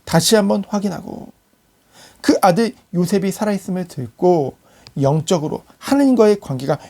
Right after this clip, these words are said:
회복된 그 야곱은요, 먼저 하나님 앞에 예배의 축복을 누렸고요. 그 안에서 확실한 언약과 하나님의 모든 축복을 다시 한번 들은 그 야곱은 확신을 가지고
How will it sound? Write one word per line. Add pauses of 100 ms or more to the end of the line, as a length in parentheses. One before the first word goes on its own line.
(100)
회복된 (260)
그
야곱은요, (580)
먼저 (160)
하나님
앞에 (320)
예배의
축복을 (240)
누렸고요. (1040)
그
안에서 (420)
확실한 (240)
언약과 (300)
하나님의 (200)
모든
축복을 (140)
다시
한번
들은 (260)
그 (120)
야곱은 (300)
확신을
가지고